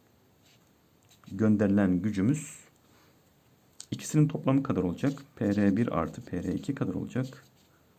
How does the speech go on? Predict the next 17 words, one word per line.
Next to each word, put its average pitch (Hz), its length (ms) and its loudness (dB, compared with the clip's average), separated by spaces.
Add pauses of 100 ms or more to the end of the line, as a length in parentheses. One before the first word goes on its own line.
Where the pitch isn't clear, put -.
(300)
Bu 139 100 -2
da 120 180 -2 (840)
artı 101 580 -4 (520)
dört 104 280 -2
yüz - 260 -10
seksen 82 580 -8
dört 110 200 -6 (380)
eşittir. - 600 -8 (580)
Kaynaktan 95 520 -4
sağlanan 90 480 -2
gücümüz 104 420 -2
bin 117 280 4
dört 117 300 0
yüz 113 240 -4
elli 104 280 0
iki 139 440 2
birimi 123 420 2